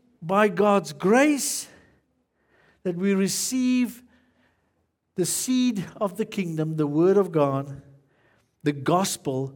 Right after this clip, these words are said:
through faith, and we are transformed from a tare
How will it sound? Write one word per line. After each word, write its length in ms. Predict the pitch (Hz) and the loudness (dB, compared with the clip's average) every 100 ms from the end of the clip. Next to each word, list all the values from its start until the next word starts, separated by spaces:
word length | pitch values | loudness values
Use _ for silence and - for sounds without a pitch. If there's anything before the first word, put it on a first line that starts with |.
| - | -18
through 360 | - 180 202 202 | -8 0 0 0
faith, 680 | - 165 143 143 143 - - _ - _ _ _ _ _ - | 4 4 6 2 -6 -20 -20 _ -20 _ _ _ _ _ -8
and 180 | 160 156 | -6 0
we 200 | 175 165 | 4 4
are 120 | 156 | 2
transformed 1120 | 156 160 147 - - - 220 170 127 123 113 _ _ _ _ _ _ | -2 -8 -8 -12 -14 -10 -6 -6 -8 -12 -18 _ _ _ _ _ _
from 240 | - 139 | -10 -6
a 40 | 135 | -6
tare 680 | 135 - 220 180 131 123 | -8 -6 -2 0 -2 -6